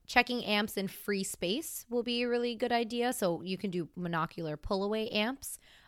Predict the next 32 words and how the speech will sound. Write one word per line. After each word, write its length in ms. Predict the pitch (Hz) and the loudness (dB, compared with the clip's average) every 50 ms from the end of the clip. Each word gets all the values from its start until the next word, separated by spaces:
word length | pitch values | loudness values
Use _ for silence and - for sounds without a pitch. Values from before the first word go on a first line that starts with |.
| _ | _
um, 200 | 196 180 180 175 | -2 0 0 0
because 340 | 170 180 - 190 185 175 160 | -2 -2 -2 0 0 0 0
accommodative 580 | 190 - - - 170 170 175 180 175 170 170 - | -2 -2 0 -2 0 0 0 0 0 -2 -2 -2
insufficiency 880 | - 170 - - - - 170 - - 180 - - - 202 202 214 226 | -4 -6 -6 -6 -8 -6 -6 -4 -6 -6 -6 -6 -4 -2 0 0 0
is 420 | - - 156 151 156 156 160 - - | 0 0 -2 -2 -2 -4 -6 -10 -8
another 300 | - 180 170 160 156 156 | -6 -4 -4 -4 -4 -6
common 400 | - - - 175 - 160 160 160 | -8 -8 -8 -8 -6 -6 -8 -8
disorder. 600 | 175 180 - - 220 220 226 247 254 269 285 277 - - - - - - - _ - | -8 -8 -8 -6 -4 -2 0 2 2 2 2 0 -2 -10 -20 -20 -20 -20 -14 _ 0
Um, 360 | 185 185 185 180 180 180 - - | 2 2 2 2 0 -2 -2 -4
if 160 | 208 202 220 | -4 2 4
you 80 | 233 | 4
have 100 | 240 233 | 4 4
time 340 | - - 240 214 214 233 247 | 4 4 6 6 6 6 4
to 120 | - 285 220 | 0 0 0
do 140 | 240 226 | 2 2
M 200 | - - 202 202 | 4 2 2 2
E 120 | 214 208 196 | 2 2 2
M, 340 | 180 180 190 247 311 359 - - _ _ - | 2 2 2 0 -2 -4 -8 -12 _ _ 0
that's 220 | 165 190 - - | 0 2 2 0
a 40 | 233 | 0
good 180 | 196 247 240 | 0 0 2
way 260 | 233 240 240 240 254 262 | 4 4 4 4 2 0
to 160 | - - - | -2 -6 -4
confirm 560 | - 214 196 175 - 196 185 185 202 254 285 | -2 -2 -2 0 0 0 0 0 0 -2 -2
if 160 | 247 - - | -4 -4 0
they 160 | - 175 180 | 0 0 2
have 240 | 190 190 180 175 170 | 2 4 4 4 4
accommodative 580 | 180 - - - 175 165 170 165 175 165 160 165 | 2 -2 -4 -4 -4 -4 -2 -2 -4 -4 -4 -6
spasm 640 | - - - 165 160 165 165 190 185 190 190 196 196 - | -6 -6 -4 -4 -2 -2 -2 0 0 0 0 -2 -4 -4
or 200 | 170 170 160 170 | -4 -2 -2 -4
accommodative 520 | - - 175 160 165 160 156 151 151 160 | -4 -4 -6 -6 -4 -6 -6 -6 -6 -4
lag. 420 | 160 156 160 165 185 247 294 294 | -2 0 0 2 2 0 -2 -6